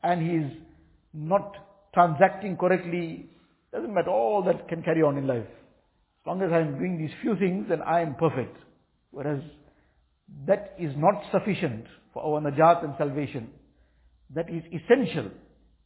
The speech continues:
But together with that, all the departments of deen have to be fulfilled.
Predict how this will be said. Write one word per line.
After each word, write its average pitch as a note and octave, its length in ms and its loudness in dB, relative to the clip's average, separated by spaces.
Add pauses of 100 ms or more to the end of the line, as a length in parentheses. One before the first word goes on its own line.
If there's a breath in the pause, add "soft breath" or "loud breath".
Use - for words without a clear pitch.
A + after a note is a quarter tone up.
(120)
But C#3 280 -10
together G#3 320 6
with D#3+ 200 0
that, - 420 2
all A#3 380 0
the F3 100 -4
departments E3 640 0
of A#2+ 180 -8
deen F3 280 -2
have C3+ 180 -8
to D#3+ 40 -8
be D#3 120 -6
fulfilled. B2+ 460 -8